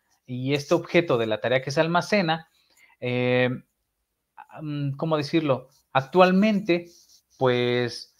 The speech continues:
se puede almacenar uno nuevo y se hace una asignación, es decir, que se,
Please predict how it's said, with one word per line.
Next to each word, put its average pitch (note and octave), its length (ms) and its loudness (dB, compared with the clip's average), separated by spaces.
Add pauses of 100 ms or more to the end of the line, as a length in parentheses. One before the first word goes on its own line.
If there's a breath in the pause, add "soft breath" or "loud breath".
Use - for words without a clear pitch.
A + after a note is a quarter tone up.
(400 loud breath)
se - 160 -6
puede D#3+ 240 4
almacenar E3 720 0 (240)
uno D3 380 -2
nuevo G#3 560 2 (300)
y B2 140 -6
se A#2+ 240 -2
hace B2 280 2
una A2 560 -2
asignación, D3+ 580 -4 (100)
es A2+ 100 -12
decir, C#3 300 -4
que C3+ 120 -10
se, A#2+ 340 -4